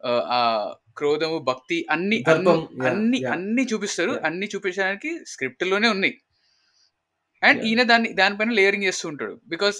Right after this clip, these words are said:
Speaker 1: ఆయన అలా యాక్ట్ చేస్తారు కాబట్టి.
Speaker 2: యా.
Speaker 1: Look at,
Speaker 2: యా.
Speaker 1: uh, నారదుని గారు, మార-, నారదుని పాత్ర తీసుకుంటే, అంటే మరి అది, ఇది మరి నా బయాస్ ఏం లేదు కానీ, నారదుడు, uh,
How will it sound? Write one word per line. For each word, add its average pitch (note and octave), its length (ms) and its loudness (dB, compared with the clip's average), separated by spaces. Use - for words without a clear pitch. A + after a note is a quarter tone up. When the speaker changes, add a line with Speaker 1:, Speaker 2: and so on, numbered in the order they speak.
Speaker 1:
ఆయన E3 180 2
అలా D#3 120 6
యాక్ట్ C#3+ 220 6
చేస్తారు C3 200 -6
కాబట్టి. A2+ 320 -4
Speaker 2:
యా. - 1040 -10
Speaker 1:
Look C4 240 4
at, A3+ 160 -4
Speaker 2:
యా. D3 240 0
Speaker 1:
uh, B2+ 340 -8
నారదుని G3 400 4
గారు, A3+ 140 0
మార-, E3+ 340 0
నారదుని F#3 320 0
పాత్ర F#3+ 240 2
తీసుకుంటే, F3+ 720 -4
అంటే G3 260 -2
మరి E3 440 -4
అది, C#3+ 120 -6
ఇది E3 120 -8
మరి D#3 220 -6
నా B2 200 0
బయాస్ D#3 380 0
ఏం E3+ 140 -2
లేదు D3+ 280 -4
కానీ, A3 300 -4
నారదుడు, A3 540 2
uh, D3 240 -6